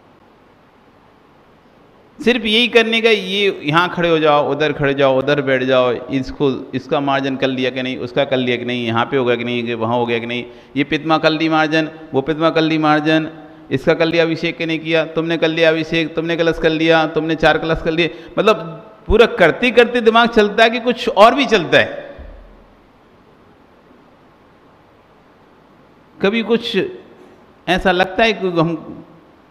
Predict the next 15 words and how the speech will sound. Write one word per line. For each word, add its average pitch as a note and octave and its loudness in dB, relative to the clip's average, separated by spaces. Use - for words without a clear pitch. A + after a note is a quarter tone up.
इसके D3+ 0
अलावा D#3+ 4
कुछ D#3 -4
कर A#2+ 2
रहे G2 -4
हैं? - -16
एक D#3 0
घंटे, A#2 0
आधा D3+ 0
घंटे, A2 -2
दस C#3 0
मिनट, A#2 -4
पन्द्रह C#3 2
मिनट A2 -2
विवेक, B2+ 0